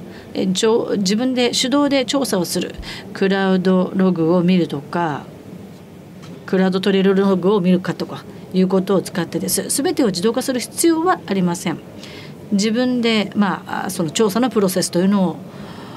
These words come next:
を、お、たどることによって、より深く見ていくこともできます。全てを手動でやると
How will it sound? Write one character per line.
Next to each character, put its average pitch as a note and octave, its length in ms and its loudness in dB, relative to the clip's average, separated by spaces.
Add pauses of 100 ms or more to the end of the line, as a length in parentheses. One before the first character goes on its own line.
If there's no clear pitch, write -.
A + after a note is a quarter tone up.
(140)
を、 - 60 -12
お、 - 680 -6 (420)
た G#3+ 100 0
ど B3+ 80 4
る A#3 80 2
こ G3+ 120 0
と G#3+ 100 2
に F#3+ 80 4
よ D#3+ 80 0
っ - 40 -6
て、 A3+ 520 -2 (1800)
よ G3 140 2
り A3 80 2
深 G#3 300 -4
く - 260 0
見 F#3+ 160 2
て F#3 80 0
い E3 60 2
く - 20 -10
こ A3 120 -2
と A#3+ 100 2
も G3 80 2
で D#3 100 0
き D#3+ 100 -6
ま F#3+ 120 -4
す。 G3+ 120 -2
全 C#4+ 300 -2
て B3+ 300 0
を A#3 340 2
手 - 180 -2
動 A3 200 2
で G#3+ 100 0
や G#3+ 100 2
る A3 120 0
と A3+ 180 -4